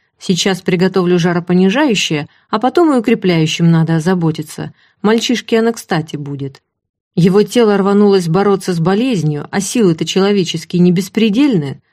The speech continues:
надо их поддержать чуток. Хорошо, когда все травы есть, временем я сама распоряжаюсь, ни на кого не надо... а... Ни на кого оглядываться не надо. Приятные мысли перебил грохот за дверью.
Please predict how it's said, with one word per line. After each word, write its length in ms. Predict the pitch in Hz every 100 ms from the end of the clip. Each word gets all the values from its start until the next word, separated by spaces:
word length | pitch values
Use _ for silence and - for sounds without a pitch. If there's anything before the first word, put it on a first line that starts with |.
| _
надо 300 | 175 185 165
их 140 | 180 165
поддержать 640 | 190 180 254 226 156 143
чуток. 540 | - 170 165 139 135 _ _ _ _ _ _
Хорошо, 440 | _ 302 349 - 202
когда 280 | 208 190
все 180 | 170 -
травы 400 | 180 185 170 160
есть, 380 | 151 151 143 -
временем 540 | 170 175 294 285 262
я 120 | 226 220
сама 320 | 220 220 208
распоряжаюсь, 800 | 196 - 196 196 196 185 165 170
ни 160 | 196
на 140 | 233 240
кого 240 | 262 311
не 120 | 226
надо... 280 | 160 160 151
а... 160 | 160 165 _ _ _ _ _ _ _ _ _ _ _ -
Ни 160 | 202
на 120 | 247
кого 280 | 254 285 320
оглядываться 680 | 196 160 226 294 240 226 226
не 140 | 226
надо. 440 | 220 220 208 196 202 - _ _ _ _ _
Приятные 560 | 170 175 190 185 185 175
мысли 340 | 208 277 277
перебил 500 | - 190 160 175 202
грохот 500 | 170 180 170 160 175
за 160 | 165 185
дверью. 580 | 147 147 135 139 170